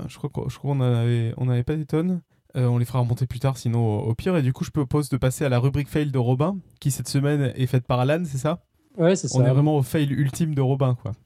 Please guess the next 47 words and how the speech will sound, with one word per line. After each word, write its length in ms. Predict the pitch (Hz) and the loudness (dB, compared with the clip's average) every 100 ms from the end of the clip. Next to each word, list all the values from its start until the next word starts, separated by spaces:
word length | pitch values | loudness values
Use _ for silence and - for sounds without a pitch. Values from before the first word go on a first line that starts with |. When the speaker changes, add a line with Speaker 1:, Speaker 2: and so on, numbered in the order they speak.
| _ | _
Speaker 2:
Ouais, 200 | 135 131 | -2 -2
totalement. 580 | 135 156 143 135 123 117 120 - _ _ _ - | 0 0 2 2 2 0 -4 -12 _ _ _ -10
Robin 400 | 127 135 131 123 | -6 -2 -2 -2
a 60 | |
failé 360 | 117 139 127 131 | -4 -2 0 -2
sa 140 | 123 | -4
propre 300 | 120 123 - | -6 -6 -2
rubrique. 440 | 117 120 120 123 - _ _ _ - - - | -2 -2 -2 -4 -8 _ _ _ -20 -6 -2
Mais 100 | 196 | 0
moi, 100 | 254 | 2
j'ai, 140 | 226 | 0
j'aime 220 | 175 185 | 2 0
bien, 420 | 151 180 175 156 160 _ _ - | 2 2 2 0 -4 _ _ -6
j'aime 220 | 147 160 | 0 2
bien 140 | 147 143 | 2 4
la 100 | 127 | 2
rubrique 300 | 120 120 - | 2 -2 -4
fail 140 | 131 | -4
de 100 | 120 | -2
Robin. 340 | 113 117 110 113 - _ _ _ - | -2 0 -2 -4 -10 _ _ _ -2
On, 100 | 180 | 0
on 60 | 190 | 0
passe 260 | 196 - | -2 -2
tellement 300 | - 262 247 | -2 0 2
de 60 | 220 | 0
temps 180 | - 202 | 0 0
à 80 | |
partager 400 | - - 180 147 | 0 0 0 2
les 120 | 151 147 | 2 0
joies 360 | 131 143 143 | 2 2 2
et 20 | 131 | 2
les 100 | 123 | 0
merveilles 340 | 135 135 135 | 0 0 2
de 80 | 123 | 2
la 100 | 117 | 0
science, 460 | - 127 123 123 | 0 0 2 0
à 40 | - | -4
célébrer 360 | 127 131 120 | -2 0 2
l'approche 320 | 127 120 135 - | 0 0 -2 -2
rationnelle, 520 | 127 - 131 120 123 | -2 0 0 0 -2
l'esprit 280 | 120 - 135 | -4 -8 -10
critique 460 | - 135 - 123 | -6 -6 -2 -4
sur 100 | - | 0
le 60 | 120 | -2
podcast, 420 | 120 120 180 185 | 0 0 0 -2
qu'on 140 | - 151 | -2 0
pourrait 260 | 151 185 | 0 0